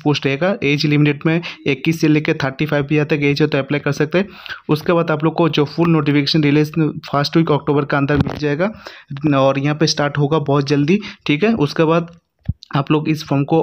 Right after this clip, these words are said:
ऑनलाइन में आप लोग फॉर्म को अप्लाई कर सकते हैं। हियरिंग प्रोसेस में आप लोग को write-in एग्जाम रहेगा all over इंडिया की तरफ से, ठीक है। और जॉब लोकेशन रहेगा उत्तर प्रदेश इंडिया की तरफ से रहेगा और कंट्री रहेगा इंडिया। सिलेक्शन प्रोसेस आप लोग को write-in एग्जामिनेशन डॉक्यूमेंट्स वेरिफिकेशन होगा।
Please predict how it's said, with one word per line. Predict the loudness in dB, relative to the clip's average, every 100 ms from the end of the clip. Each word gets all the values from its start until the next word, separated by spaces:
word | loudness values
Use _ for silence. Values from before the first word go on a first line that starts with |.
| 2
ऑनलाइन | 0 2 2
में | 2 0 -2
आप | -2
लोग | -2 -2
फॉर्म | -2 0
को | -2
अप्लाई | -2 -4
कर | -2
सकते | -2 0 0
हैं। | 0
हियरिंग | 0 -2 0
प्रोसेस | 0 0
में | 0
आप | 2
लोग | 2
को |
write-in | 2 0 0
एग्जाम | 0 0 -2 0
रहेगा | 0 -2
all | 0 0
over | 0 0
इंडिया | 0 -2
की | -2
तरफ | -2 -4
से, | -4 -6 -6 -20 -20 -4
ठीक | -4 0
है। | -4 -4 -10 -4
और | -2 0
जॉब | 0 0
लोकेशन | 0 0 0 2
रहेगा | 2 0
उत्तर | -2 -2 -2
प्रदेश | 0 -2 -2 -8 -4
इंडिया | 0 0
की | 0 -2
तरफ | -2 0
से | 0
रहेगा | -2 0 -2
और | 0 -2
कंट्री | -2 -4 0 0
रहेगा | 0 0 -2 -2 -2
इंडिया। | 0 2 0 -2 -14 -16
सिलेक्शन | -2 0 2 2 0
प्रोसेस | 0 0 -2
आप | 0
लोग | -2 0
को | -2
write-in | -2 0 0
एग्जामिनेशन | 0 0 0 0 0
डॉक्यूमेंट्स | 0 0 -2 -2
वेरिफिकेशन | -2 -2 -2 0 0
होगा। | 0 0